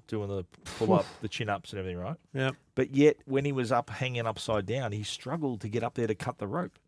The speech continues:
Speaker 1: You know, remember when he tried
Speaker 2: That's
Speaker 1: to cut
Speaker 2: true.
Speaker 1: himself down, he
Speaker 2: Yeah.
Speaker 1: struggled a bit. I think, "Mate, you can do chin-ups. Come on." And his knowledge of, like, he's in the military, his, his mishandling of the knife, like, that, that seemed like amateur hour, don't you reckon?
Speaker 2: Yeah.
Speaker 1: Yeah.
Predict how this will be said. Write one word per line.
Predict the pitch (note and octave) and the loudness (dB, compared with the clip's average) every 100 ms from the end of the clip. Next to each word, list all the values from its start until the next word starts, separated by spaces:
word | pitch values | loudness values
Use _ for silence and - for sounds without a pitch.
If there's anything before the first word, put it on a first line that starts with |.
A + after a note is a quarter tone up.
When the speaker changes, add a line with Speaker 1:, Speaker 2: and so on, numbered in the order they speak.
| _ _ _ _ _ | _ _ _ _ _
Speaker 1:
You | A#2 | -4
know, | C3+ | -2
remember | C#3+ D3 | 0 0
when | C3 | -2
he | |
tried | - F3 E3+ | 4 6 6
Speaker 2:
That's | - | 6
Speaker 1:
to | |
cut | C#3+ | 6
Speaker 2:
true. | F3 | 8
Speaker 1:
himself | F3+ C3+ | 8 6
down, | C3+ E3 | 6 2
he | F3 | 4
Speaker 2:
Yeah. | |
Speaker 1:
struggled | F3+ E3 E3 | 6 6 6
a | |
bit. | G3 G3+ | 2 2
I | F#3+ | 0
think, | C4 D#4 | -4 -6
"Mate, | - - - | -6 -8 -10
you | D#3+ | -12
can | B3+ | -2
do | D#4+ | -2
chin-ups. | - G#3 F3 - - - | -2 -2 -2 -4 -14 -12
Come | A3 | -10
on." | D#4 - _ _ _ _ - _ - | -8 -10 _ _ _ _ -20 _ 2
And | C#3 | 6
his | D3+ F3+ D3+ | 8 8 6
knowledge | D#3 D#3+ D3+ C3 A2 | 6 8 6 4 2
of, | B2+ G#2+ A2+ | 0 0 4
like, | A#2+ A#2 | 4 6
he's | E3 | 2
in | B2+ | 2
the | A2 | 0
military, | D3 F#3 - G#2 G2+ | 0 0 0 2 2
his, | B2 A2+ - - _ | 0 -2 -8 -20 _
his | - - D3 A#2 | -6 2 4 4
mishandling | C#3 E3+ D#3+ D3 C3 B2+ | 2 4 4 2 2 0
of | A#2+ | 2
the | G#2+ | 2
knife, | A2 C#3+ A2 - - - - | 2 2 0 -4 -10 -10 0
like, | A2 G2+ | 0 4
that, | C3+ - | 0 0
that | A2 B2 - | 0 0 0
seemed | - C3 A2 | -2 0 0
like | G2+ | 0
amateur | E3 E3 G#2+ | 0 0 -2
hour, | E2+ | 0
don't | F#2+ G2+ | -4 -6
you | |
reckon? | C#3 C4 - _ _ _ _ _ - | -8 -10 -16 _ _ _ _ _ 0
Speaker 2:
Yeah. | D3 - _ _ | 0 -2 _ _
Speaker 1:
Yeah. | - | -10